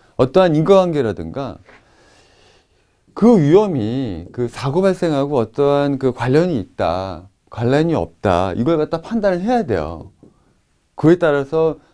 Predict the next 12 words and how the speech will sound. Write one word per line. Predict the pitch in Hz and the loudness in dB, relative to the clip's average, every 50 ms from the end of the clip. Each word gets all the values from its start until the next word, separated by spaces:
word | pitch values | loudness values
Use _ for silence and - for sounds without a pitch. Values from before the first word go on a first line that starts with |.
| _ _ - | _ _ -2
보험금 | 135 135 151 156 156 156 | 0 0 0 0 -2 -4
지급 | - - 123 127 135 131 | -4 -4 -4 -4 -4 -6
책임이 | - 156 131 143 151 143 113 | -8 -8 -6 -4 -4 -4 -4
있다, | 104 107 - 151 | -4 -4 -2 -2
없다가 | 139 117 - 139 127 | -2 -2 -4 -6 -4
나눠지는 | 101 92 98 110 113 107 117 107 104 95 | -4 -4 -4 -4 -6 -6 -6 -6 -6 -6
거지 | 87 92 101 - 175 165 131 - - - - - - | -8 -8 -8 -8 -8 -8 -8 -10 -12 -20 -20 -14 -8
언제나 | - 104 131 147 180 190 175 160 | -4 -2 0 0 0 0 0 0
되는 | 139 139 139 151 | 0 0 -2 -2
건 | 170 175 | -4 -4
아닙니다. | 135 92 90 92 87 85 76 | -6 -6 -8 -8 -8 -8 -10
언제나. | 78 82 82 82 80 78 76 80 | -12 -12 -12 -14 -14 -16 -16 -18